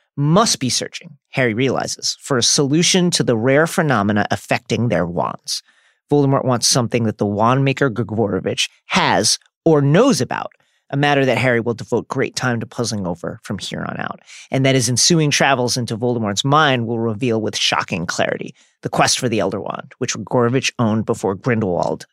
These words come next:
stole it. Harry's thoughts halt when Krum says, "This girl is very nice looking." <laughs> He's pointing at Ginny. Harry replies, "She's seeing someone."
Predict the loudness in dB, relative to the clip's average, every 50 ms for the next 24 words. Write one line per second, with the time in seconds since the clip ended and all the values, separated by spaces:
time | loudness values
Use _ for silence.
0 | _ -2 -2 0 0 0 0 0 -2 -4 -6 _ _ _ -20 -20 _ _ _ _
1 | _ 0 2 2 2 2 2 2 2 2 2 0 -2 -6 -6 -2 -2 -2 -2 -2
2 | -4 -8 -8 -6 -6 -6 -4 -4 -4 -4 -4 -6 -8 -8 -10 _ _ -20 -20 _
3 | _ -20 -20 -20 -20 -20 _ _ 0 2 2 4 4 4 4 4 4 4 4 4
4 | 2 2 2 4 4 4 4 4 4 4 4 4 4 4 4 2 2 2 0 0
5 | 0 -2 -2 -2 -2 -4 -6 -10 _ _ _ _ _ -20 -20 -20 -20 _ _ _
6 | -20 -20 -20 -18 -18 -14 -12 -12 -14 -14 _ _ _ _ _ -2 0 2 2 0
7 | 0 0 2 4 4 4 4 4 2 2 2 2 0 0 -4 -6 -10 -18 -20 -4
8 | 0 2 2 4 4 2 2 2 2 2 4 4 2 2 -2 -6 _ _ _ _
9 | _ -4 -2 2 4 4 4 4 2 2 2 4 4 4 4 4 4 2 2 4
10 | 4 4 4 4 2 2 0 -2 -4 -6 -10